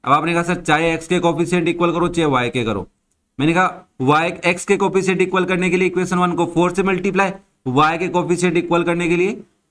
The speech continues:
फ़ाइव से मल्टीप्लाई, तो आपने कहा फ़ोर से ही कर लेते, फ़ाइव से क्यों करेंगे हम? तो फ़ोर से वो मल्टीप्लाई करोगे तो ट्वेल्व एक्स हो जाएगा। ये लाइन इरेज कर देता हूँ मैं एक बार और इसको थोड़ा पास में लिख लेते हैं। ट्वेल्व एक्स हो जाएगा इक्वेशन वन को, देखो ध्यान से,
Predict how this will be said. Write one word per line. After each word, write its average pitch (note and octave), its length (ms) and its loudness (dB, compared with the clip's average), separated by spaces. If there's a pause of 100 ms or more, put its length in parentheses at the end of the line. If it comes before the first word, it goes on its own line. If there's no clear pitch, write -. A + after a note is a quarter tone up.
(300)
फ़ाइव D#3+ 180 4
से D#3+ 140 -2
मल्टीप्लाई, C#3 380 0
तो D#3+ 60 2
आपने D#3 200 -2
कहा D#3+ 100 0
फ़ोर C3+ 260 0
से D3+ 100 -2
ही D3+ 60 2
कर C#3 80 2
लेते, C#3 240 -2
फ़ाइव C3 220 -2
से C#3 140 -4
क्यों C3+ 140 0
करेंगे C3 260 0
हम? C3 180 -4 (340)
तो D3 60 0
फ़ोर D#3 260 2
से E3 100 -2
वो E3+ 100 2
मल्टीप्लाई D#3+ 420 0
करोगे E3 220 0
तो E3 120 0
ट्वेल्व D#3+ 280 2
एक्स E3+ 140 -4
हो E3+ 60 0
जाएगा। D#3 300 -2 (1400)
ये B2+ 80 0
लाइन C3+ 280 0
इरेज C3+ 300 0
कर C3+ 80 -2
देता A#2 160 -2
हूँ B2+ 80 -2
मैं C3 80 -2
एक A#2+ 60 -4
बार C#3 180 -4 (420)
और B2 120 0
इसको B2+ 200 -4
थोड़ा C3 180 2
पास B2+ 280 0
में B2+ 80 0
लिख A#2 100 -4
लेते A#2+ 200 -6
हैं। E3 80 -8 (300)
ट्वेल्व D#3+ 220 4
एक्स F3 120 -4
हो F3+ 60 2
जाएगा E3 260 2
इक्वेशन E3 340 -2
वन D#3 180 2
को, D3 240 -2 (160)
देखो C#3+ 160 4
ध्यान C#3 200 0
से, A#2 160 -6